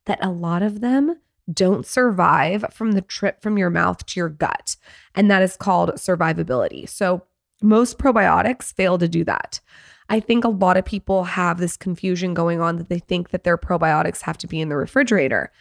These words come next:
and they actually don't. So those are two fun facts. And that is why I take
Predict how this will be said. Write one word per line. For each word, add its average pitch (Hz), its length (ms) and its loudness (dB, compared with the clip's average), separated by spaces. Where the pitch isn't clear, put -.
and 196 120 4
they 180 200 0
actually 175 440 -2
don't. 160 360 -6
So - 240 -10
those 214 180 0
are 254 80 2
two 220 240 -2
fun 180 300 -2
facts. - 440 -2
And 214 140 2
that 214 140 4
is 208 120 2
why 190 320 2
I 180 120 0
take 170 300 -4